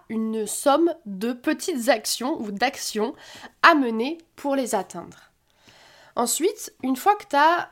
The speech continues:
euh, avec toi ce plan d'action pour chacun de tes objectifs, bah, tu te retrouves avec un tas d'actions à orchestrer sur l'année et c'est là que vont intervenir les projets. Je vais essayer,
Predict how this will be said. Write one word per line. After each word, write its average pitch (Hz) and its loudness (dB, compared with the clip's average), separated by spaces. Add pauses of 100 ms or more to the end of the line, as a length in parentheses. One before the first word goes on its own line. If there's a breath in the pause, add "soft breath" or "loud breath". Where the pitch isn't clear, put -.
euh, 202 -2
avec 190 -4
toi 294 0
ce 240 -10
plan 330 0
d'action 269 -2
pour 247 -10
chacun 294 0
de 349 0
tes 240 -6
objectifs, 233 -4 (460 loud breath)
bah, 214 6
tu 285 -6
te - -8
retrouves 302 0
avec 220 2
un 226 2
tas 320 4
d'actions 254 0
à 240 10
orchestrer 240 0
sur 262 -6
l'année 226 -2
et 233 -4
c'est 240 -6
là 262 0
que 262 -8
vont 233 -4
intervenir 226 -2
les 208 -6
projets. 202 -8 (460)
Je 226 -6
vais 247 -2
essayer, 294 -2